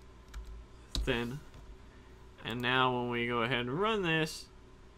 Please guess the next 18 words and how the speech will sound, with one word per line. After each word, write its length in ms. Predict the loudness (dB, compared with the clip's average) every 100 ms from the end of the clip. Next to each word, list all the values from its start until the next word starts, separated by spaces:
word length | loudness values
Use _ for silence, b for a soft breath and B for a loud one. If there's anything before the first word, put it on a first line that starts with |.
| -20 -20 -20 -20 -20 -20 -20 -20 B B B B -2
make 300 | 2 2 2
pizza, 720 | 2 2 4 2 4 4 0 -2
although 200 | 4 6
I 80 | 6
think 220 | 4 2
we 80 | 2
may 100 | 0
have 140 | -2
to 80 | -4
console.log 800 | -4 -6 -4 -4 -2 0 -2 -2
this 200 | -4 -4
out 320 | -2 0 -2 -6
if 120 | -8
we 80 | -6
wanna 200 | -6 -6
see 200 | -6 -4
the 120 | -4
value. 500 | -2 0 0 0